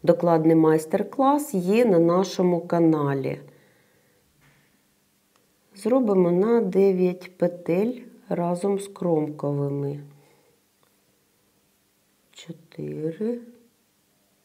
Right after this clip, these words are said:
п'ять, вісім і дев'яту звичайну.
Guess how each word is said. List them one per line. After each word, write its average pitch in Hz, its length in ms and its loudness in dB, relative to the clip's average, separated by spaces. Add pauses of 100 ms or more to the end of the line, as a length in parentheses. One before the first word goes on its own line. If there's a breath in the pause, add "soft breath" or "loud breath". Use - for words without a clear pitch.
(240)
п'ять, 147 1000 -12 (600)
вісім 147 1000 -8 (560 loud breath)
і 254 320 -4
дев'яту 180 760 -4 (460)
звичайну. 143 840 -6